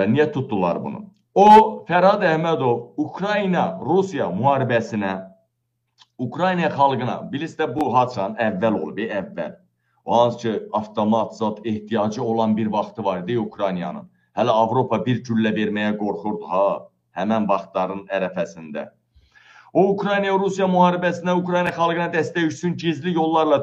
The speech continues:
Türkiyə, Bolqarıstan, Ukrayna xətti ilə iki tır, ya-, tıra yaxın ərzaq, tibbi yardım, e, göstərsə də, e, yəni adını elə göstərsə də, həmin, e,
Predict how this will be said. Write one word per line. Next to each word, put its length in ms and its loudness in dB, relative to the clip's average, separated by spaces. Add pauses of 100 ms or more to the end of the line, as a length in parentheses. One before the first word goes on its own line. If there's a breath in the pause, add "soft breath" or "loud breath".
Türkiyə, 400 0
Bolqarıstan, 560 -2
Ukrayna 420 -2
xətti 380 0
ilə 160 2 (500 soft breath)
iki 560 2
tır, 320 4
ya-, 800 0
tıra 180 2
yaxın 480 -2
ərzaq, 480 0
tibbi 320 -4
yardım, 400 0 (480 soft breath)
e, 80 -2
göstərsə 960 2
də, 140 2 (260)
e, 220 -6
yəni 240 0
adını 260 2
elə 160 -2
göstərsə 640 -2
də, 140 4 (880 soft breath)
həmin, 400 2
e, 140 0